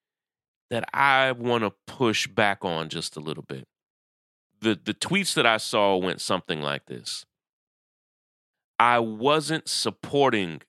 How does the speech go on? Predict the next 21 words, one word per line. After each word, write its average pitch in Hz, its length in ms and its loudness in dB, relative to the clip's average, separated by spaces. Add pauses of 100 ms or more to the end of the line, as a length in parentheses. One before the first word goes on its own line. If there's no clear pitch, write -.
Kamala, 71 560 -4 (680)
but," - 500 0 (920)
and 98 140 -2
then 101 140 2
they 95 140 2
would 87 140 0
express 87 420 -2
some 80 200 -4
frustration 87 840 -2 (480)
with - 100 -10
her 110 200 4
being 95 260 0
out 95 160 4
of 98 60 -4
the 90 80 -2
race, 82 600 -6
and 87 200 -2
the 82 100 -2
race 87 400 0
primarily 85 720 -2
now 80 500 -4